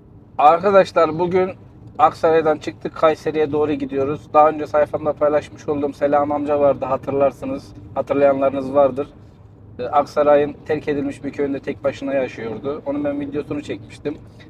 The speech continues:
Geçenlerde de T R T Ömür dediğin ekibi gelip o amcanın hayat hikayesini çektiler. Ben de orada bir kısa kesit, e, çekip Instagram hesabımda paylaşmıştım.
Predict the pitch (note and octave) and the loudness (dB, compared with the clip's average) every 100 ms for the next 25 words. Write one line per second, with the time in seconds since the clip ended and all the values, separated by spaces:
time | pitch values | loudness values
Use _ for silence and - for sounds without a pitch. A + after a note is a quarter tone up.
0 | - D#3 D3+ F3 F3+ F3 F#3+ G3 F#3 A3 | -2 0 2 0 2 0 0 0 0 0
1 | - F3 F3 F3+ F3+ F3 E3+ E3 E3 D#3+ | -2 0 0 0 -4 -4 -4 -4 -6 -8
2 | E3 E3 F3+ F#3 F3 E3 D#3+ F#3+ F3+ E3+ | -8 -4 -4 -2 0 -2 0 -2 0 0
3 | E3+ D3+ E3 D#3+ D3+ F#3 F#3+ D3 - C3+ | 0 -2 -2 -2 -4 -6 -6 -8 -6 -4
4 | G#3+ - - - - - - - G3+ F#3+ | -4 -6 -20 -20 -20 -20 -4 2 2 4
5 | F3+ F#3+ F#3+ F#3 F#3+ - F3 G3+ F#3 F3 | 4 4 4 2 0 -4 -4 -2 -2 -2
6 | F3 - D3 C#3 C3+ C3 C3 B2+ B2 B2+ | -4 -4 -2 0 0 0 0 -2 -6 -8
7 | D#3+ D3 G#3 - - - - E3 D#3 F#3 | -4 -4 -4 -8 -20 -20 -16 -14 -4 0
8 | F3 E3+ D#3+ E3+ E3+ F#3+ G3 F#3 D#3+ C#3+ | 0 0 0 2 2 2 2 2 2 0
9 | B2+ - B2 - A3 | -2 -8 -14 -10 -10